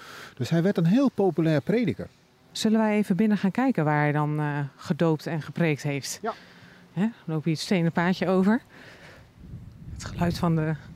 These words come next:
Speaker 2: kantenmaaier verdwijnt op de achtergrond, gelukkig.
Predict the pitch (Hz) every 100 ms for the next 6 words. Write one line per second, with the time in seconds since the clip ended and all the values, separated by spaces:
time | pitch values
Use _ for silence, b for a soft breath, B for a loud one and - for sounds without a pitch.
0 | - B B B B B B B B -
1 | - - 190 180 180 185 175 170 160 147
2 | 175 185 202 180 - 220 - - 208 208
3 | - - - - 175 196 240 - - -